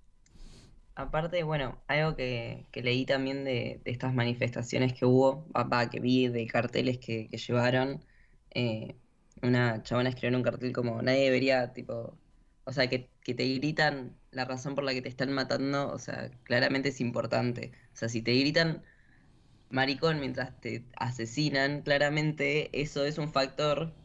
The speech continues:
<laughs> clave para entender, tipo, eh, cómo tiene que accionar después la justicia, ¿no? Y dónde están nuestros derechos, porque los derechos que faltan son de nuestra comunidad, no es que mataron a un chabón porque, no sé,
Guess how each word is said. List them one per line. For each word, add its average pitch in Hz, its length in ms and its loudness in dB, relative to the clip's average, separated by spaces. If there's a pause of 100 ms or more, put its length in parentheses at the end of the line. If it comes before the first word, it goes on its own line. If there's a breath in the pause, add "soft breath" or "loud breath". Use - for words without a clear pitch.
<laughs> 160 540 -10
clave 156 360 4
para 139 160 -2
entender, 131 540 -4
tipo, 123 600 -6 (420 soft breath)
eh, 117 580 -2
cómo 147 260 4
tiene 147 200 0
que 135 60 0
accionar 127 360 -2
después 156 280 -2
la 160 80 2
justicia, 135 600 -6
¿no? 143 160 -2
Y 160 120 0
dónde 147 320 2
están 147 220 0
nuestros 123 280 -2
derechos, 123 420 -2
porque 117 220 -6
los 123 120 0
derechos 147 280 0
que 131 100 0
faltan 156 380 2
son 131 280 -8
de 120 80 -6
nuestra 123 260 -4
comunidad, 123 440 0
no 160 60 2
es 165 80 -2
que 131 100 -4
mataron 127 540 0
a 127 80 -2
un 127 200 -2
chabón 127 240 0
porque, 123 220 -2
no 123 120 -2
sé, - 300 -6